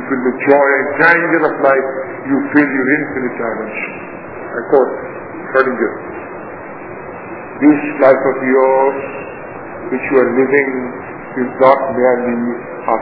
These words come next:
peep of this existence, but in a certain sense, this whole universe. This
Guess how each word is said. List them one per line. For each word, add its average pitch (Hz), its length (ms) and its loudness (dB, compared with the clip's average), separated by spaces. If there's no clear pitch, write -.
peep 135 260 0
of 120 160 6
this 123 200 -6
existence, 107 680 -8
but 120 100 4
in 113 120 -4
a 110 60 -4
certain 113 360 2
sense, 113 260 -6
this - 160 -12
whole 117 600 4
universe. 107 520 -6
This 143 140 4